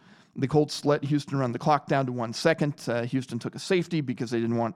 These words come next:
uh, to risk a punt block. That set up a free kick. There were a couple of laterals, and then, uh, officially, Michael Pittman Junior had a fumble, and the Texans recovered it, and that was the end of the ball game. But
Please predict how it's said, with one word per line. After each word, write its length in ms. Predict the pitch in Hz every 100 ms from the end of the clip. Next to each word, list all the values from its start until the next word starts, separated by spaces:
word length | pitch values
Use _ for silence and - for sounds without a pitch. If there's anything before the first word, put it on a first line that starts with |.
| -
uh, 180 | 110 110
to 140 | -
risk 280 | 117 123 -
a 40 |
punt 320 | - - 160 139
block. 440 | 147 147 135 - - - - - -
That 180 | 131 131
set 160 | 147
up 120 | 139
a 40 | 120
free 240 | - 180
kick. 360 | 151 175 151 147
There 180 | 139 127
were 100 | 127
a 60 |
couple 320 | 139 139 135
of 40 | 123
laterals, 600 | 127 135 131 131 131 123
and 100 | 120
then, 220 | 120 117
uh, 140 | 107 -
officially, 680 | 123 - 170 - 147 139 123 - -
Michael 300 | 139 143 139
Pittman 360 | 127 131 127 123
Junior 320 | 127 131 123
had 200 | 123 117
a 40 | 117
fumble, 600 | - 135 123 123 127 120
and 460 | 123 117 117 117 95
the 160 | 120 117
Texans 400 | 123 113 123 117
recovered 360 | 113 117 113
it, 100 | 117
and 120 | 104 113
that 100 | 107
was 140 | 123
the 80 | 117
end 120 | 113
of 40 |
the 80 | 110
ball 220 | 113 123
game. 260 | 120 120 113
But 100 | 110